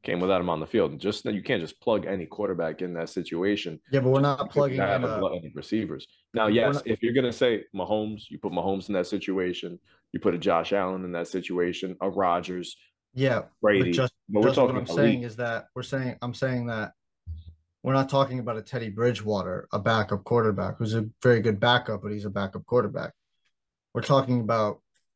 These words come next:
Speaker 2: top fifteen quarterbacks, sixteen quarterbacks in the league. That's what I'm trying to get to at, is with you guys. So really think about it. Like,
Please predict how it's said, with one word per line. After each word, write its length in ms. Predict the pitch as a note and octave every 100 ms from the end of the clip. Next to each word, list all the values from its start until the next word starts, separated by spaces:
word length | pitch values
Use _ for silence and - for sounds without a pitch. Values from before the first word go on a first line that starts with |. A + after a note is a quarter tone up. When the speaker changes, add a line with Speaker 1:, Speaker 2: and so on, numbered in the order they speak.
| _
Speaker 2:
top 240 | - B2 -
fifteen 400 | A#2+ - A2+ G#2+
quarterbacks, 540 | A#2+ A2+ G#2+ G#2+ G#2
sixteen 380 | - G#2+ - G#2+
quarterbacks 480 | A2 G#2+ G#2 G2+ -
in 60 | G2
the 60 |
league. 340 | G2+ G2 F#2+ -
That's 220 | A2 A#2+
what 140 | B2 A#2
I'm 140 | A2
trying 220 | G#2 G#2+
to 60 | F#2
get 260 | F#2+ G2 -
to 220 | G2+ - F2
at, 160 | - - -
is 180 | G#2 G2
with 200 | G#2 G#2+
you 140 | G#2
guys. 320 | G2+ E2+ - - - _ _ _ -
So 140 | A#2
really 240 | B2 C#3+ C#3
think 260 | - C#3
about 300 | A#2 G#2 F#2+
it. 100 | - -
Like, 240 | G#2+ G2+